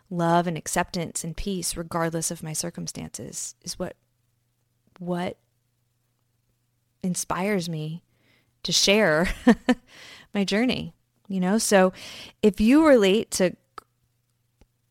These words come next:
to loving someone you can't be with, like, oh, girlfriend, <laughs> I'm with you. I'm with you. And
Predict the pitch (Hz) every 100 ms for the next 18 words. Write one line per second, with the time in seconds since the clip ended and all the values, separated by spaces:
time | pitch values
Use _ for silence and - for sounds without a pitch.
0 | _ _ _ - 185 175 165 185 190 196
1 | 190 190 185 185 170 - 180 190 190 -
2 | - - - - 185 180 175 165 69 71
3 | - - - - - - _ _ - -
4 | - 180 - 180 _ _ _ - _ -
5 | 185 180 170 - - 170 _ - 180 180
6 | 170 165 160 - - - - 196 190 180